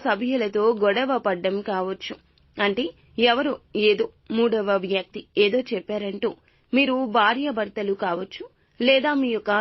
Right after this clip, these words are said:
తల్లిదండ్రులతో కావచ్చు, తోడబుట్టిన వారితో కావచ్చును,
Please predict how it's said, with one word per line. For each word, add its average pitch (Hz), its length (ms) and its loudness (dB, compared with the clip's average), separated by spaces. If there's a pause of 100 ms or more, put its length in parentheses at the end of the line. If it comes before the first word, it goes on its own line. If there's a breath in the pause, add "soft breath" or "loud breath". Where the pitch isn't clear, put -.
(120)
తల్లిదండ్రులతో 214 800 0 (140)
కావచ్చు, 185 440 -4 (420 soft breath)
తోడబుట్టిన 254 640 2 (180)
వారితో 220 380 2 (140)
కావచ్చును, 220 560 -2